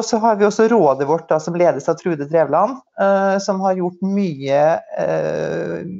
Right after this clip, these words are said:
misjonsarbeid rundt omkring i tjue nitten. Det er dessverre ikke så godt å få det riktig til i fjor, og heller ikke så langt i år. Men hun har vært rundt og snakket mye med eldreråd, blant annet.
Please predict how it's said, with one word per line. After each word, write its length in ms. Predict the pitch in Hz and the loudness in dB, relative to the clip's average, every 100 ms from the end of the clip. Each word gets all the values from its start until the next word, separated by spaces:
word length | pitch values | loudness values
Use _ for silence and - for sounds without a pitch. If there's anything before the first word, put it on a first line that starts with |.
| - | -6
misjonsarbeid 1300 | 185 196 - 175 139 - 143 139 143 165 208 180 143 - - 190 | -4 -2 -4 -6 -6 -2 -2 -2 0 4 4 0 -6 -14 -4 -2
rundt 320 | 180 156 175 | -2 -4 -4
omkring 460 | 160 165 151 147 170 - | -4 -4 -4 -6 -8 -6
i 540 | 165 160 165 170 170 | -4 -2 -4 -4 -4
tjue 300 | - 190 151 160 | -6 -6 -4 -4
nitten. 560 | 180 _ 185 254 285 | -6 _ -6 -4 -4
Det 120 | 233 | -4
er 80 | 214 | -4
dessverre 400 | 208 - 196 160 | -6 0 0 0
ikke 160 | 170 175 | -6 -10
så 140 | 170 175 175 175 _ _ | -8 -8 -8 -10 _ _
godt 280 | 175 170 160 | -8 -8 -8
å 40 | - | -2
få 140 | 165 | 0
det 140 | 156 160 | 0 -6
riktig 260 | - 156 - | -10 -14 -4
til 220 | 143 143 - | -2 -2 -4
i 180 | 143 151 _ - - - _ | -4 -4 _ -20 -20 -20 _
fjor, 320 | 202 247 381 - - | 0 4 4 2 -2
og 160 | 226 226 | 2 2
heller 220 | 196 170 | 2 0
ikke 160 | 175 180 | -2 -4
så 160 | 175 156 | -2 0
langt 240 | 156 156 | 0 0
i 100 | 160 | 2
år. 220 | 185 285 - - - - _ | 2 0 -6 -20 -20 -20 _
Men 180 | 214 220 | 0 2
hun 160 | 240 220 | 2 4
har 140 | 226 208 | 4 4
vært 160 | 208 196 | 2 0
rundt 220 | 180 180 | -2 -2
og 60 | 180 | -2
snakket 420 | 190 185 156 170 | -2 -2 -4 -2
mye 280 | 175 139 139 | -4 -6 -4
med 200 | 156 - - - | -4 -6 -12 -4
eldreråd, 840 | 170 127 131 135 135 135 135 135 135 | -2 -2 -2 0 2 2 0 -2 -6
blant 260 | 139 139 143 | -6 -4 -4
annet. 300 | 131 127 | -4 -6